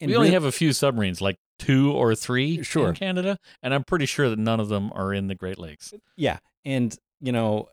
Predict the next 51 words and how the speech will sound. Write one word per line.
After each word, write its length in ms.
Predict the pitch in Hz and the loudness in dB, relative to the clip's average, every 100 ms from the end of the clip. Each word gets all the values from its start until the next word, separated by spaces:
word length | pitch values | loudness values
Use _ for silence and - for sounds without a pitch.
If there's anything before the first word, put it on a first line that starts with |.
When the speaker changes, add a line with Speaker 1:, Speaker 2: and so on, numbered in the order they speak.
| - | -12
Speaker 1:
it 140 | 143 _ | -14 _
seems 1000 | - - - 165 165 165 156 147 143 - | -8 -6 -4 -2 0 0 0 0 0 -2
like 300 | 113 113 - | -2 -2 -4
it 80 | - | -8
would 240 | 117 98 | -6 -6
be 220 | 107 104 | -4 -2
a 80 | 98 | -2
waste 480 | 87 95 95 - - | -4 -6 -8 -8 -10
of 140 | 95 | -10
resources 640 | 90 87 90 82 - 85 - | -8 -6 -6 -8 -8 -12 -14
to 80 | - | -16
put 120 | - | -12
a 60 | 87 | -12
giant 420 | 87 90 87 85 - | -10 -10 -8 -10 -12
submarine, 760 | - 98 92 104 110 113 113 - - | -6 -6 -4 -4 -4 -4 -6 -8 -8
even 220 | 143 131 | -2 0
in 100 | 123 | 2
Lake 160 | 113 101 | 0 -2
Superior, 540 | - - 101 120 139 | -8 -6 -4 -4 -4
which 160 | 131 117 | -4 -6
is 80 | |
big 360 | 82 113 143 101 | -6 -2 -2 -2
and 160 | 82 80 | -6 -6
deep, 300 | 117 101 - - | -6 -6 -8 -12
but, 240 | 87 - | -12 -6
like, 220 | 85 85 _ _ _ _ | -8 -8 _ _ _ _
what's 180 | - - | -20 -20
the 60 | |
point? 260 | - 76 76 _ - - _ _ _ | -16 -14 -14 _ -20 -20 _ _ _
So 380 | - 151 139 135 | -4 0 2 2
I 120 | 143 160 | 2 2
don't 100 | 170 | 2
know 60 | |
why 180 | 139 127 | 2 2
the 40 | |
Speaker 2:
Not 120 | 175 196 | 4 4
Speaker 1:
sub 100 | 170 | 4
Speaker 2:
a, 40 | |
Speaker 1:
is 100 | 147 | 2
there. 180 | 90 87 | -2 -2
Speaker 2:
not 280 | 160 175 165 | -2 2 2
a 80 | 151 | 2
nuclear 460 | 139 135 127 95 | 2 2 0 0
submarine, 380 | 90 98 87 87 | 0 -2 -4 -2
not 140 | 127 139 | 0 2
a 60 | |
military 540 | 127 120 113 - 92 85 | 2 2 2 0 -4 -4
submarine. 500 | - 90 85 80 76 | -4 -4 -6 -10 -6
Like, 140 | 110 | -4
this 160 | 170 170 | -2 0
was 260 | 143 - | 0 -2